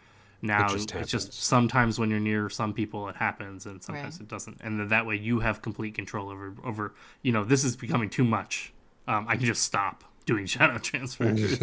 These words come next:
Speaker 2: <laughs>
Speaker 3: Okay, I have two, I have two silly ideas.
Speaker 1: Oh, I love those. Those are my favorites.
Speaker 3: Okay. The first one is, you know that episode of the show Bluey called The Shadowlands?
Speaker 1: No one's gonna get this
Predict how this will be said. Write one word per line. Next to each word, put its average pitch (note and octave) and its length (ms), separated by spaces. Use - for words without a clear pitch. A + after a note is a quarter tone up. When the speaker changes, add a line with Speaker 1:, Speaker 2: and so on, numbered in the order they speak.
Speaker 2:
<laughs> - 40
Speaker 3:
Okay, B2+ 320
I A2+ 120
have A3+ 320
two, G#3+ 500
I G3 80
have G#3 120
two G#3+ 180
silly E3 340
ideas. C#3 600
Speaker 1:
Oh, B2+ 220
I A#2+ 100
love B2 240
those. A2 240
Those G#2+ 180
are A2 60
my G#2 160
favorites. - 340
Speaker 3:
Okay. F3+ 360
The F#3 80
first A3+ 320
one A#3 200
is, E3 500
you G#3+ 180
know D4 200
that D#4 320
episode G3 640
of F3 280
the F3+ 80
show D#3 340
Bluey D#3+ 720
called D#3 240
The D3+ 80
Shadowlands? D#3+ 720
Speaker 1:
No C3 180
one's C3 200
gonna A#2 200
get G#2+ 180
this - 300